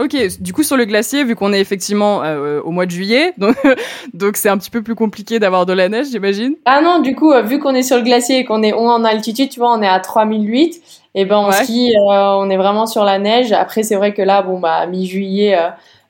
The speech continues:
Speaker 2: euh, ça commence à, <laughs> à tanguer un petit peu vers la glace.
Speaker 1: <laughs>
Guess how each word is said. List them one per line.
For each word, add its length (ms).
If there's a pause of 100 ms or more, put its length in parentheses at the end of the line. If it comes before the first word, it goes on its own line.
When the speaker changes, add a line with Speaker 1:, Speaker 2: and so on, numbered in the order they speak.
Speaker 2:
euh, 280
ça 160
commence 380
à, 240 (100)
<laughs> 100
à 180
tanguer 480
un 120
petit 240
peu 180
vers 280
la 140
glace. 440
Speaker 1:
<laughs> 100